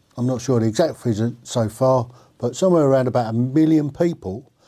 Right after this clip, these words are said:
have signed a p-, petition for Paula Venables to lose her C B E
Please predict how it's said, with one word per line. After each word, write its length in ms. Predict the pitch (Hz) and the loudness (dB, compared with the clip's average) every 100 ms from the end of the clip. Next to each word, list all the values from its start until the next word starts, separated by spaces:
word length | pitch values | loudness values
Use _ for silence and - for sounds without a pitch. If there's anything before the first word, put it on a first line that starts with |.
| _ _ - | _ _ -10
have 100 | 120 | -10
signed 460 | - - 131 120 117 | -6 0 0 0 -4
a 20 | |
p-, 160 | - 98 _ _ - | -8 -16 _ _ -6
petition 720 | 110 - 160 - 80 110 120 - _ _ _ _ _ | -6 -4 -6 -6 -10 -10 -12 -18 _ _ _ _ _
for 440 | - - 113 110 - _ _ _ _ _ | -8 0 2 2 -6 _ _ _ _ _
Paula 580 | - 147 135 127 123 - - 101 | -2 2 2 2 0 -4 -16 -6
Venables 600 | 123 123 92 113 101 - - | -2 -2 -4 -10 -14 -20 -12
to 120 | - | -4
lose 340 | 120 139 127 120 | 0 2 2 0
her 160 | 120 | -2
C 240 | 117 131 123 | -2 -2 -2
B 140 | 120 | -4
E 280 | 147 170 | -6 -8